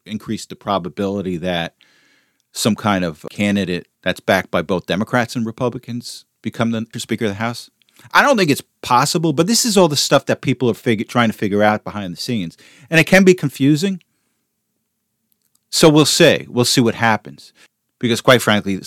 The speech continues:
a lot of America First congressmen are skeptical of McCarthy, and I think it's healthy. Now, if he ultimately gets the Speaker of the House, well, these America First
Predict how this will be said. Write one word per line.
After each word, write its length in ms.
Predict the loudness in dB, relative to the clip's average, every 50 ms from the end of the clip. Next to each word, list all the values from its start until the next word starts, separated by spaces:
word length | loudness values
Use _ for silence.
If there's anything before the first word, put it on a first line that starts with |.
| -10 -10
a 60 | -6 -4
lot 280 | -2 0 2 2 0
of 80 | 0 -2
America 380 | -2 -2 -4 -4 -6 -8 -14
First 640 | -20 _ -10 -8 -6 -6 -6 -8 -12 -14 -14 -18 _ _ _
congressmen 560 | -2 0 0 0 0 -2 -6 -6 -4 -4 -2
are 40 | -2
skeptical 600 | 0 4 4 4 4 2 -2 -6 -6 -8 -12 -12 _ -2
of 140 | -2 -2 -2
McCarthy, 400 | -2 -4 -2 -2 -2 0 2 4
and 100 | 4 6
I 60 | 6
think 160 | 6 6 4
it's 140 | 4 4 4
healthy. 400 | 4 4 4 2 -2 -10 -12 _ _ _ _ _ _ _ _ _ _ _ _ _ _ _ _ _ _ _ _ _ _ _ _ _ _ _ _ _ _ _ _
Now, 140 | 2 4 4
if 80 | 4 4
he 120 | 4 6
ultimately 500 | 6 6 4 4 0 0 0 0 -2 -2
gets 400 | 0 2 2 2 2 2 0 -4
the 160 | -6 -6 -10
Speaker 380 | -12 -8 -4 -4 -4 -2 0 0
of 60 | 0
the 60 | 0
House, 440 | 0 0 0 0 -2 -4 -8 -12 -16 _ _ _ _
well, 180 | -2 0 2 2
these 180 | 2 2 2
America 400 | 4 4 6 6 4 4 0 -4
First 720 | -4 -2 2 4 4 4 4 2 -2 -4 -6 -8 -14 -16 _